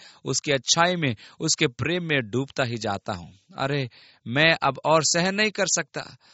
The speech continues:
पवित्र आत्मा ने मुझे साफ और शुद्ध कर दिया है। कितनी सुंदर बात है कि पवित्र आत्मा आपको साफ और शुद्ध कर दे, आत्मिक रूप से शुद्ध। ओह, ये तो अति सुंदर बात है। अब आप क्या कह सकते हैं? यीशु के साथ गहराइयों में जाने से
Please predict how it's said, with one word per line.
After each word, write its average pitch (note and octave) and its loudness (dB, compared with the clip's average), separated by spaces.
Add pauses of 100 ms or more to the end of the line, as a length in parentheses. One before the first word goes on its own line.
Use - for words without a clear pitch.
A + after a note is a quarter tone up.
(200)
पवित्र D#3 0
आत्मा F3+ 6
ने E3+ 0
मुझे D3+ -2
साफ E3+ 0
और C#3 -2
शुद्ध C#3 -6
कर A#2 -4
दिया A2 -4
है। D#2+ -12 (380)
कितनी C#3+ -2
सुंदर B2 -2
बात A2+ 2
है A2 -4
कि G#2+ -8
पवित्र A#2 -4
आत्मा A#2 0
आपको A2 -4
साफ A#2+ 0
और A2 -2
शुद्ध A2 -6
कर F2 -10
दे, - -18 (480)
आत्मिक D#3 2
रूप C3 -4 (100)
से A#2 -4
शुद्ध। E2 -6 (420)
ओह, D3 -2
ये C#3+ -2
तो B2 -2
अति A#2 -4
सुंदर A2 -4
बात G2 -6
है। G2+ -20 (480)
अब F3 2
आप F#3 6
क्या E3+ 4
कह B2 -2
सकते - -8
हैं? F2 -16 (400)
यीशु C#3+ 2
के C#3 -4
साथ C3 2
गहराइयों A#2+ 0
में C#3+ -2
जाने B2 -2
से B2 -4